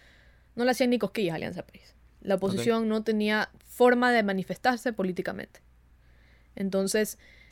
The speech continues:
Speaker 1: pero eso fue cambiando. Luego tuvimos el periodo de la asamblea con Lenín Moreno, que Alianza País prácticamente se partió.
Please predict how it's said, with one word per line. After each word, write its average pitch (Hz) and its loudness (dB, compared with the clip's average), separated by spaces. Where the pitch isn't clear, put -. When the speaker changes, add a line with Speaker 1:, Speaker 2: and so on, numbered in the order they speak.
Speaker 1:
pero 269 10
eso 220 0
fue 202 0
cambiando. 220 2
Luego 202 4
tuvimos 208 0
el 190 -6
periodo 214 2
de 202 -2
la 185 0
asamblea 202 2
con 214 0
Lenín 196 2
Moreno, 240 4
que 196 4
Alianza 202 4
País 208 4
prácticamente 202 0
se 202 -2
partió. 185 -2